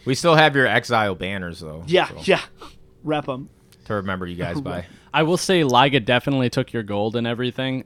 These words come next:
Speaker 3: to make sure that you guys had the money and
Speaker 2: Yeah.
Speaker 3: everything to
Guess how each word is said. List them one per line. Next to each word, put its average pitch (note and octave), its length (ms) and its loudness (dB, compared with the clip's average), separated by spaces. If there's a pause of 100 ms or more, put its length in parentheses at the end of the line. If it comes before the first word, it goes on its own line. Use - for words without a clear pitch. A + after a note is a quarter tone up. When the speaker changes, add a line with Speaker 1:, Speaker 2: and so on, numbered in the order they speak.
Speaker 3:
to B2+ 100 -4
make A2+ 220 -4
sure C3 120 -6
that A2 160 -6
you A#2 120 -6
guys A2 260 -4
had G#2 400 -4
the A#2 100 -4
money G#2+ 320 -4
and G#2 80 -6
Speaker 2:
Yeah. C#3+ 280 0
Speaker 3:
everything G#2 260 -8
to G2 220 -8